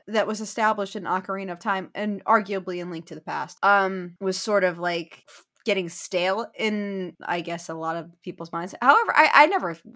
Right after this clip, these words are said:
really thought it was stale, but Skyward Sword played with a lot of different things, but what they didn't play with was the narrative style, and, um, they played with the motion controls, they played with different mechanics as far as items are concerned, they played with, um,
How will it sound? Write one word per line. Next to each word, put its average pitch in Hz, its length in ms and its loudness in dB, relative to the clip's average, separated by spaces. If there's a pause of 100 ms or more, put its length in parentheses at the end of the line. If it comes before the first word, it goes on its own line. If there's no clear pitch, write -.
(160)
really 165 220 -10
thought 160 160 -8
it - 60 -10
was - 100 -16
stale, 175 200 -6
but - 160 -10
Skyward 349 380 2
Sword 226 400 0 (480)
played 254 280 0
with 233 80 -8
a 233 60 -6
lot 220 180 4
of 214 60 -8
different 202 320 -4
things, 196 260 -4
but - 360 -4
what 196 200 -4
they 185 140 -6
didn't 233 400 -8
play 170 240 -6
with 160 340 -8
was 165 200 -10
the 165 100 -10
narrative 170 680 -6
style, 165 640 -4
and, 160 600 -8 (120)
um, 160 560 -6 (180)
they 208 60 -2
played 294 200 2
with 269 120 -2
the 208 40 -6
motion 185 300 0
controls, 185 560 0
they 196 80 -2
played 190 380 -2
with 185 100 -4
different 185 320 -8 (140)
mechanics 185 560 -4
as 170 100 -12
far 165 180 -4
as 160 200 -8 (160)
items 220 320 2
are 220 60 -6
concerned, 196 720 -4 (280)
they 185 80 -8
played 180 360 -2
with, 170 400 -6
um, 165 600 -4